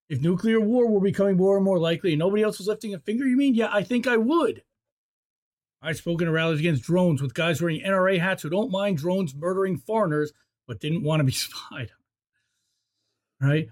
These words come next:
Spoken at rallies against wars with people who opposed only one side of a war and supported the other, which is really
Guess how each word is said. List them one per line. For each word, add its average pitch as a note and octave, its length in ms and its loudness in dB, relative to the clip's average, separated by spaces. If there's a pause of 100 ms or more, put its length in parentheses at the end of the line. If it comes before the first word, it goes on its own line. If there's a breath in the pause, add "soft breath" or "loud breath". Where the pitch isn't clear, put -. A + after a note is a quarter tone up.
Spoken D#3+ 440 0
at F#3 100 0
rallies F#3 380 2
against G3+ 280 0
wars F#3+ 420 2
with C#3+ 180 -2
people F#3+ 260 -2
who F3+ 100 2
opposed D#3 500 -2
only A3 240 2
one C4 300 2
side C#4 300 -2
of F#3 80 -2
a D#3 60 -2
war C#3+ 320 -2
and D3+ 180 -6
supported E3+ 460 -4
the F#3 160 -4
other, D3 260 -6 (120)
which - 120 -20
is - 160 -20 (160)
really G2+ 240 -20